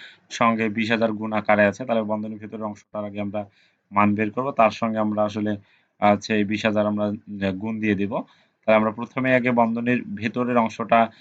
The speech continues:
আর মান বের করি। দেখো, তাহলে এক দশমিক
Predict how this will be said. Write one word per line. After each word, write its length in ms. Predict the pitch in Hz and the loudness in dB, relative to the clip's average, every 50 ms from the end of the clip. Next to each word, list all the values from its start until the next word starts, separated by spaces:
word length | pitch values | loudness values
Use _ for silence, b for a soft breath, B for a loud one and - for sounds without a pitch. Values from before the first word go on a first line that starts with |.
| b b b b b _ | b b b b b _
আর 260 | - 107 107 107 107 101 | 2 4 6 6 4 4
মান 320 | 107 107 110 110 107 107 | 2 2 2 2 2 2
বের 160 | 101 107 101 - - | 0 0 -2 -2 -4
করি। 160 | 107 107 123 175 220 - _ _ _ _ _ _ _ _ _ _ _ _ _ - | -6 -4 -4 -4 -6 -8 _ _ _ _ _ _ _ _ _ _ _ _ _ -4
দেখো, 400 | 95 101 98 - 104 104 120 143 156 _ _ - - _ _ _ _ _ _ _ _ _ _ _ _ _ _ _ _ | -4 -4 -2 -2 -2 -4 -4 -6 -10 _ _ -20 -20 _ _ _ _ _ _ _ _ _ _ _ _ _ _ _ _
তাহলে 220 | - 104 104 104 101 - _ | -4 -2 0 0 -2 -2 _
এক 280 | - 110 110 113 120 113 - | 2 4 4 4 4 2 -2
দশমিক 600 | 117 98 107 107 107 - - 120 117 117 120 117 | -2 0 0 0 0 0 -2 -2 0 0 -2 -2